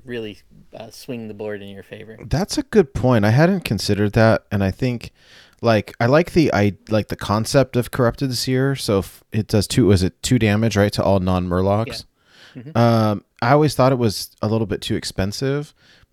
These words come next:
Speaker 2: but
Speaker 1: Exactly.
Speaker 2: one of the things I noticed
Speaker 1: Scargill change.
Speaker 2: playing a lot of Demon Hunter is that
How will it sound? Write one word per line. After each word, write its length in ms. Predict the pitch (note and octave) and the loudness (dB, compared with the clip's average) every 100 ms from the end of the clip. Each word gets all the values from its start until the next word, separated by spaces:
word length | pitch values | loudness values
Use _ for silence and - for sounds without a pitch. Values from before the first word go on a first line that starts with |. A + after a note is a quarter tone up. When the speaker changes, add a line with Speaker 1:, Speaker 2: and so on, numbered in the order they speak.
| _ | _
Speaker 2:
but 280 | A#2+ A2+ G#2+ | 2 4 2
Speaker 1:
Exactly. 200 | G#2+ A#2 | 0 0
Speaker 2:
one 120 | E3 | 2
of 40 | E3+ | 2
the 80 | B2+ | 2
things 240 | C#3+ C3 | -2 0
I 60 | A#2+ | 0
noticed 500 | G#2+ A#2 A#2 G#2 - | 2 2 2 0 -6
Speaker 1:
Scargill 40 | |
change. 100 | - - | -10 -4
Speaker 2:
playing 320 | A#2 A2+ A2+ | -2 0 0
a 60 | |
lot 240 | F#2+ G2+ G#2+ | 2 2 4
of 300 | F#2 E2 D#2+ | 2 -2 -6
Demon 280 | G2 G2 F#2+ | -2 0 0
Hunter 480 | A#2 A#2+ C#3+ C#3+ C3 | 0 0 0 0 0
is 320 | F#2+ F#2 - | 0 0 0
that 280 | G2+ F#2 | 0 0